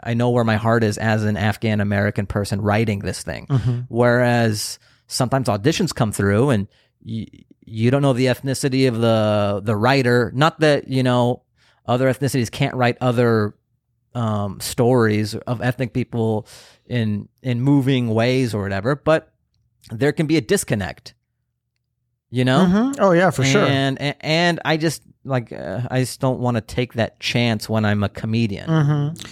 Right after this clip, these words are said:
Speaker 2: You did, and then you did do the, the
Speaker 1: I'm
Speaker 2: Wisco
Speaker 1: not sure, yeah.
Speaker 2: Tangy, Tango Foxtrot. That was really
Speaker 1: That
Speaker 2: cool.
Speaker 1: was another one. That was another one, 'cause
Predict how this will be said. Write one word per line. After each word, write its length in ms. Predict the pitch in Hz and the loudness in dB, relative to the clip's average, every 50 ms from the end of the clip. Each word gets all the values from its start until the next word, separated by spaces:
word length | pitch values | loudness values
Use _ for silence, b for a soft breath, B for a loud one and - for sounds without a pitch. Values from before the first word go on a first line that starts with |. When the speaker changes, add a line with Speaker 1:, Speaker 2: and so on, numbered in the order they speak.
| B B | B B
Speaker 2:
You 140 | - 180 180 151 | 2 2 2 2
did, 260 | 139 196 208 220 - | 2 2 2 2 2
and 160 | 214 196 190 | 2 2 2
then 120 | 190 190 | 2 2
you 100 | 185 185 | 2 2
did 160 | 165 196 202 160 | 2 2 0 2
do 140 | 180 190 | 2 2
the, 280 | 165 170 160 151 151 - | 2 4 2 2 0 0
the 120 | 160 160 147 | 0 -2 0
Speaker 1:
I'm 60 | 135 | 2
Speaker 2:
Wisco 360 | 160 175 165 - - 180 165 | 2 0 0 0 0 2 2
Speaker 1:
not 160 | 156 151 156 | 2 2 0
sure, 160 | - - 139 - | -2 -6 -10 -8
yeah. 320 | 120 123 131 131 120 101 95 | -8 -6 -6 -4 -4 -4 -2
Speaker 2:
Tangy, 320 | 101 185 185 165 175 165 | -2 0 0 2 0 0
Tango 500 | - - - _ - 175 180 170 156 143 | 0 -2 -8 _ -2 -2 0 2 0 0
Foxtrot. 580 | - - 170 185 185 - - - 147 123 120 120 | 0 2 0 0 0 -2 -2 -2 -2 -2 0 0
That 300 | 180 214 262 285 - - | 2 2 2 2 2 2
was 180 | 165 143 120 | 0 0 2
really 220 | 143 156 139 131 135 | 2 2 2 2 2
Speaker 1:
That 100 | 156 151 | 2 4
Speaker 2:
cool. 100 | 165 - | 4 2
Speaker 1:
was 100 | - - | 2 2
another 340 | 202 220 254 - - 277 220 | 0 2 2 2 2 2 2
one. 300 | 170 147 123 110 101 107 | 2 0 -2 -2 -4 -6
That 100 | 143 147 | -6 -4
was 100 | 170 151 | -4 -4
another 260 | 160 180 214 240 208 | -4 -4 -2 -2 -2
one, 220 | 139 113 101 101 104 | -2 -4 -6 -8 -10
'cause 600 | - - 156 143 131 123 113 - - - - - | -8 -6 -4 -4 -4 -4 -6 -10 -10 -12 -14 -16